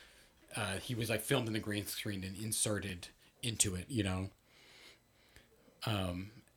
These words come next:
and it was just, like, they were just, like, so adamant that that was impossible, that it was, uh, a practical effect. It was just because they didn't think that they could do that practically, and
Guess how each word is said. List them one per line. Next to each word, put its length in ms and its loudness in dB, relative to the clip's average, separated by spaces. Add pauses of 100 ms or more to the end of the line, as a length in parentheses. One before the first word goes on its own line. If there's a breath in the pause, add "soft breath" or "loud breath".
(160)
and 140 6
it 80 2
was 120 8
just, 200 8
like, 120 4 (140)
they 140 4
were 120 2
just, 160 4
like, 120 2
so 420 10
adamant 600 0
that 140 -6
that 260 -4
was 160 -2
impossible, 720 0
that 120 -6
it 80 -2
was, 360 0 (960)
uh, 360 -4 (760)
a 40 -2
practical 440 2
effect. 320 -6
It 60 0
was 100 4
just 200 4
because 460 6
they 120 6
didn't 260 4
think 220 0
that 240 0
they 120 4
could 140 0
do 120 6
that 200 8
practically, 840 0
and 480 0